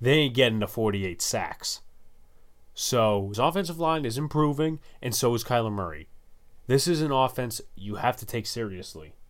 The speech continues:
And that goes to number one as well. Contain and neutralize DeAndre Hopkins. Bradbury held Metcalf to, like, three receptions last week. Again, you'll, you'll get the casuals,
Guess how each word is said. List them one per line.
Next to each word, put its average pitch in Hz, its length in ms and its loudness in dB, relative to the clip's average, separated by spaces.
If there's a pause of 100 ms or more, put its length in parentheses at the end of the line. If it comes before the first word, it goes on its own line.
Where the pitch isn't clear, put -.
(1040)
And 104 180 -6
that 117 100 -6
goes 143 280 2
to - 80 -4
number 123 180 -2
one 117 220 -2
as 107 160 -4
well. 98 260 -4 (300)
Contain 165 720 0 (300)
and 131 180 0
neutralize 127 500 2
DeAndre 110 340 0
Hopkins. 95 480 -8 (540)
Bradbury 131 460 2
held 127 400 0 (140)
Metcalf 139 600 -4
to, - 80 -4
like, 127 240 2 (220)
three 127 220 -4
receptions 139 520 -2
last 85 240 -6
week. 82 260 -14 (960)
Again, 110 380 -2
you'll, 110 180 0
you'll 120 200 -2
get 131 180 0
the 135 40 -6
casuals, 117 720 -2